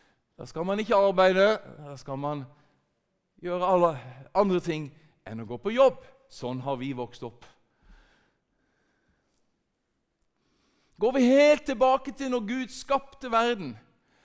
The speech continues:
så skapte Gud alle de ting vi ser i løpet av seks dager.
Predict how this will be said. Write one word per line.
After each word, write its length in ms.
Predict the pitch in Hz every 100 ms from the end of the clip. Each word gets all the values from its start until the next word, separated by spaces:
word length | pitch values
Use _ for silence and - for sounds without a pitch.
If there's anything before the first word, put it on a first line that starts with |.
| _ _
så 240 | - - 208
skapte 1200 | - - - 214 220 233 247 247 - - - 269
Gud 540 | 208 247 254 247 190 147 -
alle 580 | 202 233 247 262 262 240
de 120 | 233 240
ting 300 | - 247 247 226
vi 120 | 214
ser 400 | - 226 226 214
i 100 | 196
løpet 320 | 214 214 208
av 240 | 196 202 -
seks 460 | - 247 240 - -
dager. 400 | 214 220 208